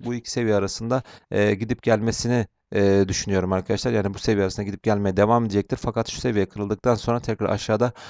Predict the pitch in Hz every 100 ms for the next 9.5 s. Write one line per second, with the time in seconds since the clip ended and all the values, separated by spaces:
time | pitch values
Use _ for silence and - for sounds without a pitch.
0 | - - 123 117 107 101 95 117 113 110
1 | 110 95 - - 104 101 104 - 117 110
2 | 104 95 95 104 127 - - - - 110
3 | 104 113 110 117 107 - 117 107 - -
4 | _ - - 123 101 - 104 98 120 -
5 | 120 - 95 - 127 - - - 139 139
6 | 120 131 127 120 113 110 117 117 - 123
7 | - 117 - 117 117 101 98 110 - 113
8 | 113 110 - 107 101 107 - 123 104 107
9 | - 101 95 110